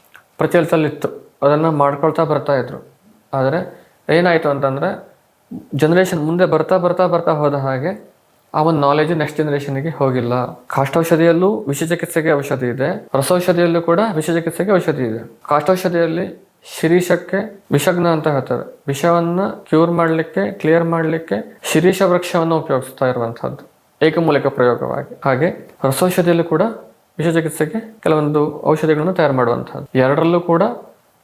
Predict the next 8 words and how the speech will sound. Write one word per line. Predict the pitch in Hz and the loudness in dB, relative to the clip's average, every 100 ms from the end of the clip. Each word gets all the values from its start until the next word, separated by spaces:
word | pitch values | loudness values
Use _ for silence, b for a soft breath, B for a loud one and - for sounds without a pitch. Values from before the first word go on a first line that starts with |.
| _ 160 | _ -2
ಔಷಧಿಯನ್ನ | 156 156 160 | 0 0 0
ಮಾಡ್ತೇವೆ, | 160 135 127 127 120 - | 2 0 0 -2 -2 -2
ಕಾಷ್ಟ | 139 139 156 | -2 0 -2
ಔಷಧಿಯಲ್ಲೂ | 147 143 147 147 | -2 -2 0 -2
ಮಾಡ್ತೇವೆ, | 143 139 170 175 | -4 -2 0 0
ರಸೌಷಧಿಯಲ್ಲೂ | - 170 165 156 147 | 0 -2 0 0 0
ಮಾಡ್ತೇವೆ. | 135 123 - - - - | -2 -4 -6 -8 -8 -4
ಆದರೆ | 131 127 160 214 | 0 2 0 -4